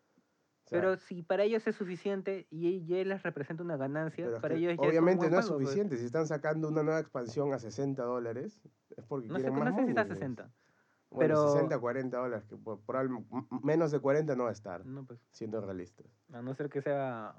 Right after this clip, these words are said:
Speaker 1: Y el
Speaker 2: oferta
Speaker 1: Fallout
Speaker 2: de
Speaker 1: setenta y seis, que tan bien le va, que han, han em-, han empezado a vender, este, cosas para que te ayudan a, a jugar, bueno, a que el juego te sea más fácil, a cinco dólares.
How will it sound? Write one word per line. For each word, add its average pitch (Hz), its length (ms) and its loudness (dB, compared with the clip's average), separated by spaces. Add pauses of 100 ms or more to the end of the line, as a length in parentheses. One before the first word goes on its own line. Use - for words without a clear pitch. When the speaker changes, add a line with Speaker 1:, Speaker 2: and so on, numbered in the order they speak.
Speaker 1:
Y - 40 -6
el 123 80 -2
Speaker 2:
oferta 139 100 0
Speaker 1:
Fallout 185 260 8
Speaker 2:
de 190 80 -2
Speaker 1:
setenta 147 300 -4
y 120 40 -4
seis, 180 480 0 (300)
que 131 240 2 (140)
tan 165 240 4
bien 185 240 4
le 135 100 2
va, 139 320 2 (580)
que 135 140 -2
han, 147 220 2
han 143 220 2
em-, 135 260 0
han 147 160 2
empezado 147 380 0
a 143 60 2
vender, 135 360 0
este, 120 480 -6
cosas 135 340 -4
para 107 580 -4 (220)
que 120 100 -6
te 113 140 -4
ayudan 127 460 2
a, 110 240 -2
a 101 180 -8
jugar, 120 400 -2
bueno, 110 420 -4 (140)
a 110 100 -8
que 113 100 -8
el 104 40 -6
juego 131 300 2
te 120 120 -8
sea 123 140 -6
más 120 220 -4
fácil, 120 500 -6 (460)
a 104 100 -10
cinco 120 340 -4
dólares. 120 540 -4